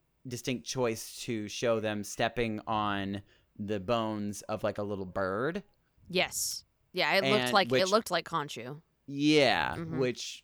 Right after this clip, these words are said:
Speaker 1: you know, is interesting. So I, I, I mean, it could be just as simple as, like, that's how he, like,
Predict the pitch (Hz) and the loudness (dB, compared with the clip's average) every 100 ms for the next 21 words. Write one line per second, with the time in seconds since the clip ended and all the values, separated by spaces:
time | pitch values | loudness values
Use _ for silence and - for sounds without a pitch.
0 | - 143 110 104 107 127 117 135 131 117 | -6 -2 0 0 -2 -4 -4 -6 -6 -6
1 | 120 113 131 110 127 123 127 127 123 - | -6 -2 2 2 2 2 2 2 0 -6
2 | - - - - 151 170 175 240 208 160 | -14 -20 -20 -4 0 0 0 -2 -2 -2
3 | 156 147 - 147 139 135 - 120 120 113 | -2 -2 -2 -2 0 0 2 2 2 2
4 | 113 110 - 120 113 104 107 113 113 - | 0 -4 -8 0 0 0 2 2 2 -4
5 | - - - - - 123 107 104 104 101 | -12 -12 -20 -14 0 4 4 4 2 -2
6 | 98 _ _ _ _ - - 120 113 107 | -8 _ _ _ _ -20 -8 -4 -2 -2
7 | 104 101 101 - _ _ _ _ 110 107 | -2 -4 -4 -6 _ _ _ _ -2 0
8 | 95 - | 0 -2